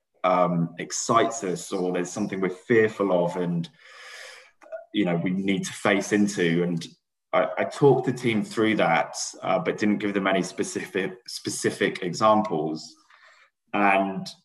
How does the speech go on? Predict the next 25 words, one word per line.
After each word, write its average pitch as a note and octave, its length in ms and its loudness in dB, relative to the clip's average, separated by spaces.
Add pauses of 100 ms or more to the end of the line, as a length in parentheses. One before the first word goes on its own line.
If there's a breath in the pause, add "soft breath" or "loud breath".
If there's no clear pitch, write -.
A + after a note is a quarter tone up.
(300)
some A#2+ 200 0
of B2 60 4
the A#2 60 -2
feedback A2 500 2
I F#2 40 -2
got F2+ 180 2
after F#2 220 0
the F#2 60 -4
session F#2+ 420 -2
was F2+ 180 -2
the F2+ 100 -8
team A#2 600 0
loved A2+ 360 4
the G#2+ 80 -2
concept, G2 640 0
but D#2+ 120 0
are - 40 -2
struggling F#2 540 0
with F2 120 -2
how F#2+ 220 2
to - 140 -6
put - 240 -4
that F2 160 2
into F2+ 180 -6
practice. - 760 -4